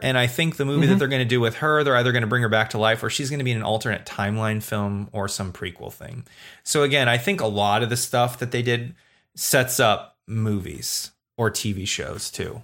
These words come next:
Speaker 1: I think they
Speaker 2: Yeah,
Speaker 1: do that.
Speaker 2: and it, it could be that they're kind of trying to give themselves a little bit more, like, room so that they can make movies that don't have to affect the main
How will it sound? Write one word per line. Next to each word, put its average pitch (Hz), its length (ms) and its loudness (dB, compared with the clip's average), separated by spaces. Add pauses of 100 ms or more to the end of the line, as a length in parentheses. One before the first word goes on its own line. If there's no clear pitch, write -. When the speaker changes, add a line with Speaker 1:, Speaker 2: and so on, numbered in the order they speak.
(140)
Speaker 1:
I 110 60 -6
think 101 200 -10
they - 120 -2
Speaker 2:
Yeah, 262 200 4
Speaker 1:
do - 40 -6
that. - 80 -2
Speaker 2:
and 180 100 4
it, 175 240 0 (140)
it 180 140 2
could 254 220 0
be 190 120 4
that 151 160 2
they're 127 160 2
kind 127 240 2
of 113 220 -2 (160)
trying 131 400 0
to 120 640 0 (160)
give 135 180 0
themselves 143 420 2
a 127 40 2
little 131 100 2
bit 131 160 0
more, 139 500 2 (720)
like, - 160 -10
room 156 540 2 (320)
so - 180 0
that 120 100 0
they 120 120 2
can 120 320 0 (540)
make 135 260 4
movies 135 400 4
that 123 140 0
don't 127 180 0
have 151 240 0
to 120 140 2
affect 104 340 -4
the - 80 -4
main 107 400 -2